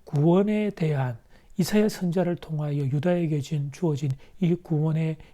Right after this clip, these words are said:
약속의 말씀은 유다의 운명이 누구의 손에 달려있는지 분명하게 보여줬죠. 구원은 하나님으로부터 온다.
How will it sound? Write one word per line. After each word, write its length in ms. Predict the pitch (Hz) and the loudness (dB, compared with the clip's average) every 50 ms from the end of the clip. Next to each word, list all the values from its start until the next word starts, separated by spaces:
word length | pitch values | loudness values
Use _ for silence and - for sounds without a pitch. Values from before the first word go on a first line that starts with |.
| - - | -10 -4
약속의 440 | 147 135 139 - - - 156 160 160 | -2 -2 -2 -2 -6 -6 -4 -4 -2
말씀은 600 | 139 120 113 120 127 - - 170 135 135 131 131 _ - - - - - - - - | -4 -4 -6 -6 -8 -8 -6 -6 -4 -4 -6 -8 _ -18 -20 -20 -20 -20 -12 -2 0
유다의 240 | 165 160 202 214 214 | 2 2 4 2 2
운명이 420 | 185 156 160 160 170 180 170 151 | 0 0 0 0 0 0 0 0
누구의 340 | 147 175 202 196 - 247 226 | 0 0 -2 -2 -2 -4 -4
손에 260 | 220 - 202 190 190 | -4 -4 -4 -4 -4
달려있는지 680 | 190 - 147 156 160 151 147 143 143 139 123 143 135 135 - - - - - - | -4 -4 -6 -4 -4 -4 -4 -2 -2 -2 -2 -4 -6 -6 -8 -20 -20 -20 -20 -16
분명하게 640 | - 120 110 107 107 120 139 151 160 170 165 170 | -10 -8 -6 -6 -4 -2 -2 0 0 -2 -2 -4
보여줬죠. 720 | - - 165 151 139 131 - 143 131 - - 156 139 135 _ - _ _ - - - - - | -6 -6 -4 -4 -4 -4 -6 -8 -10 -10 -8 -10 -10 -12 _ -20 _ _ -20 -20 -20 -20 -16
구원은 380 | - - 156 151 151 156 151 135 | -4 -2 0 0 2 0 0 -2
하나님으로부터 600 | - 202 196 180 165 160 139 135 - - - 151 | -2 -2 -2 0 0 -2 -4 -8 -10 -10 -8 -6
온다. 460 | 143 131 131 135 135 131 135 131 135 | -4 -2 -2 -2 -2 -2 -4 -6 -8